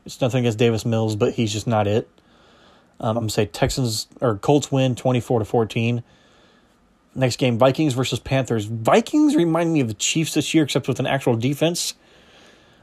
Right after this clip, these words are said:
Um, they're two and three. They could be five and oh. They held the Browns to fourteen points if their offense could have just got something going. Um, if it weren't for a missed field goal in Arizona, i-, like I said, they could be five and oh, but yet they're two and three.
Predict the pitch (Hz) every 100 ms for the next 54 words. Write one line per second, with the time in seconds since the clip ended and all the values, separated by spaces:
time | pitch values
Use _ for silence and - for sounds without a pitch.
0 | _ 135 120 110 107 110 117 - 196 160
1 | - 120 117 139 - _ _ _ 123 113
2 | - 165 175 - 135 127 110 104 123 -
3 | _ _ _ _ _ _ _ _ _ _
4 | 120 113 117 113 113 101 147 143 117 120
5 | 131 139 - 113 - 131 - 127 113 120
6 | 113 113 123 - 120 120 113 - 113 104
7 | 135 - - 131 120 113 107 120 - _
8 | _ - - - - - 120 110 107 101
9 | 120 127 139 - 139 120 123 135 - 151
10 | 147 139 139 135 131 117 151 151 127 135
11 | _ _ _ _ - - 151 160 165 156
12 | 165 139 120 175 170 170 170 170 180 113
13 | 120 123 120 - - 156 147 127 127 123